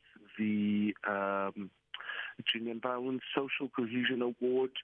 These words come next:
Uh, we have the Good Health and Wellbeing. Uh, so there's,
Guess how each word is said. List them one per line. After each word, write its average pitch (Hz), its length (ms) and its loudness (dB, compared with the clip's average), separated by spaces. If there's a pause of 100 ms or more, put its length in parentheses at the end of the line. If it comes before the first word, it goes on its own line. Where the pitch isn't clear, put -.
(440)
Uh, 107 300 2
we 110 220 2
have 113 460 0 (220)
the 110 440 4 (120)
Good 120 140 2
Health 117 220 0 (120)
and 104 80 0
Wellbeing. 120 720 2 (600)
Uh, 107 180 2 (240)
so 139 100 4
there's, 123 200 0